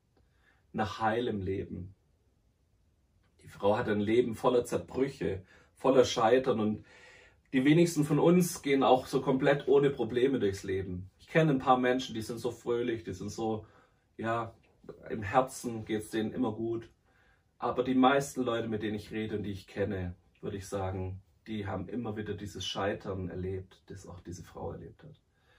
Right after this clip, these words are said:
Die haben diese Brüche in ihrem Leben. Teilweise sind wir unschuldig in Dinge reingerutscht, teilweise haben wir es selber verbockt. Und wir merken, wir haben echte Probleme, vor denen wir stehen.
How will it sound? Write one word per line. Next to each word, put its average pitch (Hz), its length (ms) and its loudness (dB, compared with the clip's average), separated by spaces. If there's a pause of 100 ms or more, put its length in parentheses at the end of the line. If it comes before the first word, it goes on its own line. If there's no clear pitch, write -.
(200)
Die 110 100 -4
haben 127 180 4
diese 107 240 -2
Brüche 127 400 -2
in 95 160 2
ihrem 95 240 -2
Leben. 92 540 -4 (1080)
Teilweise 120 500 4
sind 110 120 -2
wir 113 160 0
unschuldig 127 540 2
in 113 120 -6
Dinge 117 240 -4
reingerutscht, 107 680 0
teilweise 104 400 0
haben 98 160 -4
wir 95 60 -2
es 90 100 -8
selber 90 260 -4
verbockt. 87 480 -10 (500)
Und 95 140 -8
wir 101 120 0
merken, 101 760 -2 (400)
wir 104 100 -6
haben 98 100 -4
echte - 300 -6
Probleme, 98 560 -4
vor 85 180 -8
denen 92 220 -6
wir 90 80 -6
stehen. 95 480 -12